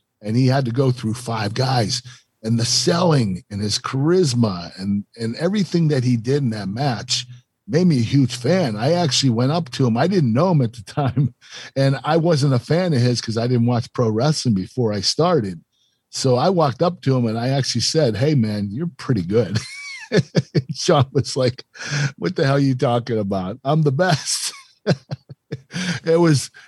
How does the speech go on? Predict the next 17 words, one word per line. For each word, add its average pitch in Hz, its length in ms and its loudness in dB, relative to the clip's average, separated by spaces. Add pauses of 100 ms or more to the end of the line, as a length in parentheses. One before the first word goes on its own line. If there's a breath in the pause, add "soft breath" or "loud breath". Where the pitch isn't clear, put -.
(180 loud breath)
it 175 100 4
was 175 260 4
classic 127 560 2
because, 127 460 2
uh, 139 300 -6
you 151 120 6
know, 139 200 6
I, - 300 -10 (120)
I 180 220 2
didn't 175 300 4
know 131 580 2 (200)
who 131 140 2
Sean 113 380 0
was. 107 640 -2
I 107 80 -4
mean, 107 180 2
I, 110 160 0